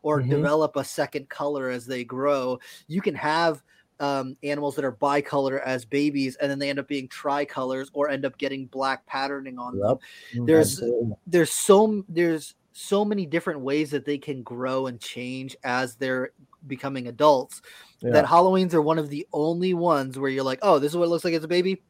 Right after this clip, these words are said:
Speaker 1: That's what it's gonna look like as an adult." And, like, I remember I got in a huge, huge, huge argument on Amazon Alliance with everyone on there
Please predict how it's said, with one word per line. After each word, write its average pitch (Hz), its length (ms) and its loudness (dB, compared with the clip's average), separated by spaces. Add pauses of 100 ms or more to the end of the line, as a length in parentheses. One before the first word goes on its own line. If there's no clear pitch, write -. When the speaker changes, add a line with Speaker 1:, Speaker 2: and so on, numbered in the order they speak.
(120)
Speaker 1:
That's 143 180 0
what 151 60 -4
it's 135 80 -8
gonna 147 140 -4
look 143 140 -4
like 139 140 -4
as 135 120 -4
an 139 100 -6
adult." 127 440 -4 (560)
And, 156 180 2
like, 151 280 2 (140)
I 175 80 8
remember 196 280 6
I 160 140 4
got 170 180 4
in 139 120 0
a 131 40 -6
huge, 151 600 0
huge, 139 560 -2 (160)
huge 139 500 -2
argument 131 560 -2
on 131 160 -6
Amazon 131 400 -4
Alliance 131 640 -4
with 131 240 -2 (440)
everyone 202 680 6
on 165 400 2
there 139 480 4